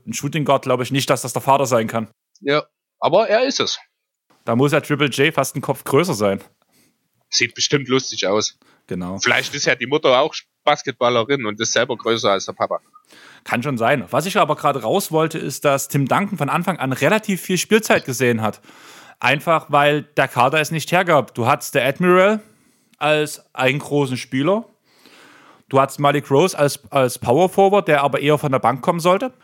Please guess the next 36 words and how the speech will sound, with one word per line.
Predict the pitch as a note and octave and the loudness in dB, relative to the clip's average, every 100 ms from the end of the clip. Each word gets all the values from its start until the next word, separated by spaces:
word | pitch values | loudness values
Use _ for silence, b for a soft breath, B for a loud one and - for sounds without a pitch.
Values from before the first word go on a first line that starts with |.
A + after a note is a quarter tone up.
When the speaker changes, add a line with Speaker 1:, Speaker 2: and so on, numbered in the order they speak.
| b | b
Speaker 1:
Danach | G#2+ B2+ D3+ | 0 0 0
hast | D#3 - | -4 -6
du | C3 | -12
Brett | - - B2 D3 - | -12 -2 2 2 2
Lohaus | A2+ A#2+ E3 F#3+ G3 G3 | 2 4 6 4 2 0
als | - F3 | -4 -4
Power | - E3+ F#3+ F#3+ | -2 2 4 2
Forward. | - F#3 G3+ | 0 0 0
Ich | B2 C3 | -2 -8
hab | - | -6
den | C3+ | -2
Namen | B2 B2 | 0 2
noch | B2 A2+ | 0 -2
nie | B2 F3+ | 2 2
gehört, | G3 C3+ D#3+ - | 4 2 2 0
ganz | - D3+ | -2 -2
ehrlich. | C#3+ D3 G#3 - - _ _ _ _ _ _ _ _ - | 0 0 0 -6 -14 _ _ _ _ _ _ _ _ -4
Ich | |
weiß | C#3 D3 | -2 -2
nicht, | D3 | -4
wie | D3 | -8
es | C#3+ | -4
bei | C#3 | -2
dir | D#3 | 0
aussieht, | G3 F#3 G#3 | 0 0 -2
aber | D3+ C#3+ C#3+ C#3 B2+ A#2 _ _ | 0 0 2 0 -2 -8 _ _
Speaker 2:
Nee, | F2 F#2 _ | -8 -8 _
keine | G#2 F#2+ F2 | -4 -2 -4
Ahnung. | F#2+ F#2 b b b b - | -6 -8 b b b b -2
Speaker 1:
Danach | A#2+ C#3+ D3 | 2 2 0
der | C#3 | -2
nächste | C#3+ E3+ - C#3+ | 0 -2 -4 -6
Center | - C3+ F3 F3+ | 0 0 2 0
wäre | C#3 C3+ A#2+ G#2 | 2 0 0 0
Will | C3 G3 | 4 4
Perdue. | G#3+ - C#3+ A#2+ C3+ F#3+ B3 | 2 -2 0 0 2 4 2